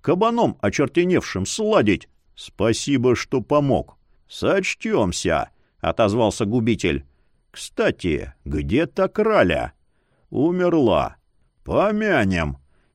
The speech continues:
Пират проглотил ром точно в водицу и крякнул. Синегорка переглянулась с Яромиром и молча поддержала тост. Вино сменило квас в ее чарке.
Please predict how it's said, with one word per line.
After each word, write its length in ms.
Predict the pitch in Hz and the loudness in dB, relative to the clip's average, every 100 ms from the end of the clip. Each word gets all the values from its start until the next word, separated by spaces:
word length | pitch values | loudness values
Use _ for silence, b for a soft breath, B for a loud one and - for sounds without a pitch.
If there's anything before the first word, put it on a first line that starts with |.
| _ | _
Пират 400 | 190 220 220 - | 0 2 2 2
проглотил 560 | - 147 165 165 180 196 | 0 2 2 4 2 4
ром 200 | 196 107 | 2 2
точно 380 | 151 131 147 | 0 0 -2
в 40 | 156 | 0
водицу 580 | 175 185 202 - 208 165 - | 0 0 -4 -2 -2 -2 -6
и 100 | 185 | -6
крякнул. 680 | - 123 85 - 87 67 - _ _ - | 0 2 2 0 -2 -4 -10 _ _ -6
Синегорка 640 | 123 135 180 208 220 143 | -4 0 0 0 0 0
переглянулась 720 | 104 139 143 165 185 151 113 | 0 -2 0 0 2 2 2
с 80 | - | 0
Яромиром 640 | 135 156 185 214 220 196 - _ | 0 2 2 2 2 2 -4 _
и 120 | 202 | -2
молча 440 | 170 143 147 156 143 | 2 2 2 0 0
поддержала 720 | 156 117 123 95 92 95 104 | -2 2 2 4 4 2 0
тост. 440 | - 90 - - _ _ _ - | 0 -2 -4 -18 _ _ _ -4
Вино 360 | 104 165 247 | 0 0 0
сменило 520 | 226 165 175 233 151 117 | -2 -2 -2 0 0 0
квас 420 | 156 220 202 - - | 2 2 0 -2 -4
в 80 | 143 | -2
ее 320 | 196 160 107 | 0 2 0
чарке. 520 | - 90 - 92 | 2 0 0 -2